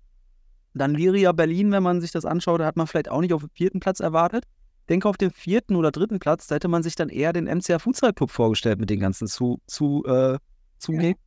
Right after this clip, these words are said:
Speaker 2: das stimmt.
Speaker 1: Also dritter Platz wäre da schon auch in der Prediction gewesen. Das ist eine kle-,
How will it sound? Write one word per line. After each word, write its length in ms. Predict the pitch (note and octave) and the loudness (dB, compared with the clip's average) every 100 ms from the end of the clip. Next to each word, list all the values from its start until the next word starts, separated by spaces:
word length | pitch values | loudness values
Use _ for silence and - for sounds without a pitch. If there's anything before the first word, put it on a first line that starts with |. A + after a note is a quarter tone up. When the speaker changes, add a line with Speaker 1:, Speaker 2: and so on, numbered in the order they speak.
| - | -14
Speaker 2:
das 120 | F3+ | -14
stimmt. 180 | - A#2+ | -12 -4
Speaker 1:
Also 140 | D3+ C#3+ | -2 0
dritter 300 | C#3 - G3 | 0 0 0
Platz 400 | C#3 E3 - D#3+ | 0 0 0 0
wäre 200 | D#3 D3 | 0 2
da 180 | C#3 | 0
schon 480 | - F3+ D#3+ D#3+ - | 0 0 0 0 -4
auch 200 | A2+ C3+ | -8 -4
in 80 | D3 | -2
der 80 | C#3 | -2
Prediction 500 | - C3 D#3 - D3 | -2 -2 -2 -2 -2
gewesen. 520 | A2 A#2 E3+ A3+ E3 | 0 0 2 2 2
Das 240 | C3+ E3 - | 0 -4 -4
ist 100 | F3 | -6
eine 80 | |
kle-, 320 | D#3 - C3 | -6 -4 -4